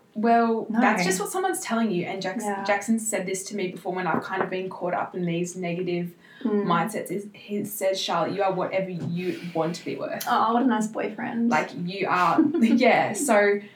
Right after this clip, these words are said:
Speaker 1: and it's
Speaker 2: It's
Speaker 1: so
Speaker 2: true,
Speaker 1: true.
Speaker 2: though. It's
Speaker 1: Like,
Speaker 2: true.
Speaker 1: you can literally be whatever you want to be worth, if that sort of makes
Speaker 2: No,
Speaker 1: sense.
Speaker 2: that makes lots of sense.
Speaker 1: Yeah,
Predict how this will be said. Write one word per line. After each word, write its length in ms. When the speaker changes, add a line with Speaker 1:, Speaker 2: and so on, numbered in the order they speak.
Speaker 1:
and 100
it's 140
Speaker 2:
It's 100
Speaker 1:
so 100
Speaker 2:
true, 100
Speaker 1:
true. 180
Speaker 2:
though. 120
It's 200
Speaker 1:
Like, 260
Speaker 2:
true. 400
Speaker 1:
you 220
can 240
literally 400
be 400
whatever 840
you 160
want 240
to 80
be 280
worth, 520
if 180
that 220
sort 200
of 80
makes 260
Speaker 2:
No, 80
Speaker 1:
sense. 140
Speaker 2:
that 140
makes 220
lots 220
of 60
sense. 560
Speaker 1:
Yeah, 420